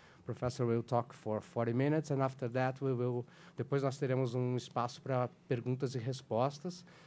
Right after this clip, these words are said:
que nós pedimos que sejam sempre perguntas curtas, porque nós temos um prazo limite de uma hora e trinta, às doze em ponto nós precisamos terminar,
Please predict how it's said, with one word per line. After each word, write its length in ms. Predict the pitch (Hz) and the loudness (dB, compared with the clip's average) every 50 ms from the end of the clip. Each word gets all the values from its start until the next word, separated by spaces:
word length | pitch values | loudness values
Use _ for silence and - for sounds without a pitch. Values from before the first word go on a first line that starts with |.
| - - - | -20 -20 -12
que 80 | - - | -6 -2
nós 140 | 165 170 165 | -2 -2 -2
pedimos 380 | - - 156 156 165 165 165 | -2 -2 2 2 2 2 2
que 60 | - - | -2 0
sejam 280 | - 160 156 151 143 143 | 4 4 4 6 4 2
sempre 300 | 143 - 170 160 - - | 2 0 -2 -2 -2 -2
perguntas 560 | - 160 143 139 143 143 139 143 127 131 - | 0 0 0 0 -2 -2 -2 -2 -6 -6 -6
curtas, 680 | - - - 143 156 156 - - 175 - - - - - - - - - - | -10 -4 -2 -2 -2 -2 -2 -4 -4 -4 -4 -8 -12 -14 -20 -20 -20 -20 -12
porque 160 | - - 151 | -4 0 2
nós 140 | 139 135 131 | 2 2 2
temos 320 | - 151 143 143 147 135 | 2 2 4 4 4 4
um 80 | 139 135 | 4 2
prazo 560 | 135 143 147 143 139 143 135 120 131 131 127 - - - 117 113 110 107 113 - | 2 2 4 6 6 6 4 2 -2 -4 -4 -8 -12 -14 -14 -14 -14 -16 -10 -4
limite 520 | 131 131 175 175 160 165 180 175 - - | 0 2 4 4 4 4 2 0 -6 -10
de 120 | 135 123 131 | -8 -4 -2
uma 140 | 127 127 131 | 0 2 2
hora 140 | 131 131 | 2 2
e 40 | 131 | 0
trinta, 560 | 131 - - 123 135 156 156 156 - 170 151 | -2 -2 -2 0 0 0 -2 -2 -2 -2 0
às 160 | 135 131 120 113 | 0 0 -2 0
doze 320 | 113 135 147 156 139 151 | 2 2 2 2 2 0
em 60 | 151 | -4
ponto 460 | 139 147 143 123 127 139 143 143 139 | -4 0 2 2 4 2 2 0 -2
nós 160 | 127 123 117 - | -4 -4 -6 -6
precisamos 280 | - - 120 113 110 | -6 -6 -4 -4 -4
terminar, 560 | - - 117 113 117 117 117 120 127 139 156 | -4 -6 -4 -2 -2 0 0 2 2 0 0